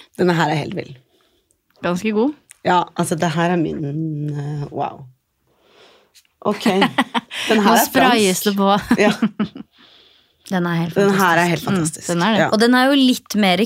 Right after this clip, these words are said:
Speaker 3: krydret enn,
Speaker 2: Mm.
Speaker 3: eh, opium. Ehm,
Speaker 1: Den er litt tyngre.
Speaker 3: jeg tror det er
Speaker 1: Den er
Speaker 3: mange
Speaker 1: litt mer
Speaker 3: som,
Speaker 1: maskulin.
Speaker 3: jeg tror det er mange som i utgangspunktet kanskje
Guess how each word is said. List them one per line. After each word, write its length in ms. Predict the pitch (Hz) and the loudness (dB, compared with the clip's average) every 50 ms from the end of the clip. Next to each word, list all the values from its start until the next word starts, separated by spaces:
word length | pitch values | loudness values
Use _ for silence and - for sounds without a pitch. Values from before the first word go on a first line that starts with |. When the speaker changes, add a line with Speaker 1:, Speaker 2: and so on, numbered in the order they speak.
| 226 - | -4 -4
Speaker 3:
krydret 760 | - - 208 214 202 165 160 143 143 151 196 220 214 - - | -6 -2 -2 0 0 -2 -4 -4 0 0 0 0 0 -2 0
enn, 220 | - - - 202 196 196 196 | 2 2 4 4 2 2 2
Speaker 2:
Mm. 40 | 196 | 2
Speaker 3:
eh, 160 | 196 196 196 - | 2 0 0 0
opium. 520 | 175 165 - - - 175 190 208 208 208 - - | -2 -4 -4 -2 0 0 2 2 2 0 -2 -2
Ehm, 720 | - 202 202 202 196 196 196 190 190 190 190 190 190 190 180 - - - - - - - - | 0 2 2 2 2 2 0 0 0 0 0 0 0 -2 -4 -6 -12 -20 -18 -16 -8 -2 0
Speaker 1:
Den 140 | 202 208 | 0 2
er 60 | 214 220 | 2 2
litt 160 | 226 233 226 - | 2 0 -2 -2
tyngre. 380 | 202 160 117 113 156 190 180 165 - - - | -2 0 0 0 0 -2 -2 -4 -8 -4 -2
Speaker 3:
jeg 120 | - 226 - | -2 0 2
tror 120 | - 254 | 2 2
det 80 | 247 247 | 4 4
er 20 | - | 4
Speaker 1:
Den 80 | 269 | 4
er 80 | 277 269 | 4 4
Speaker 3:
mange 100 | 240 220 | 4 2
Speaker 1:
litt 100 | 196 214 | 2 2
mer 40 | 196 - | 4 4
Speaker 3:
som, 80 | 175 269 | 4 4
Speaker 1:
maskulin. 480 | 269 262 269 269 269 147 165 165 165 - - - | 4 4 2 2 2 0 0 -2 -4 -6 -4 -2
Speaker 3:
jeg 80 | 262 269 | 2 2
tror 80 | 285 294 | 4 4
det 40 | |
er 40 | 302 | 4
mange 200 | 294 302 254 226 196 | 4 4 2 0 0
som 120 | - 277 | 0 0
i 60 | 262 | 0
utgangspunktet 500 | - - 170 180 165 - 202 196 190 - | 2 0 -2 -2 0 -2 -2 -2 0 0
kanskje 340 | 247 226 180 - 214 202 - | 0 0 0 0 -2 -4 -4